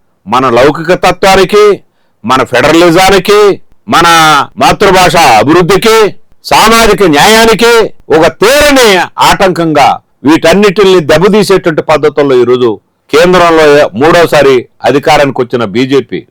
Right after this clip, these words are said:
ఈ బీజేపీ యొక్క అప్రజాస్వామికమైనటువంటి విధానాలు, కార్పొరేట్లకి లాభాలు చేకూర్చిపెట్టేటువంటి విధానాలు, అదానీ, మోడీ ఇద్దరు కలిసి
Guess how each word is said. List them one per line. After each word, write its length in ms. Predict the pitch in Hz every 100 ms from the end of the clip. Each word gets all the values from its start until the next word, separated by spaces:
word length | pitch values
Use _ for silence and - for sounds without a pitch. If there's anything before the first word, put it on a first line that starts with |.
| _ _ 120
ఈ 20 | 175 170
బీజేపీ 480 | 170 220 254 233 226 214
యొక్క 160 | - 165 131 113 _ _ - 123
అప్రజాస్వామికమైనటువంటి 1160 | - 185 180 185 190 180 175 175 170 160 151 165
విధానాలు, 440 | 160 170 180 180 185 _ _ -
కార్పొరేట్లకి 840 | - - - 208 208 202 190 196 190 180 160 _ _ _
లాభాలు 460 | - - 196 214 202 -
చేకూర్చిపెట్టేటువంటి 920 | 180 175 175 - 165 151 170 151 147 151
విధానాలు, 400 | 156 170 180 185 180 _ -
అదానీ, 400 | - 202 220 453 440 - - 127
మోడీ 220 | 180 254 381 339
ఇద్దరు 240 | 151 190 185
కలిసి 300 | 175 175 190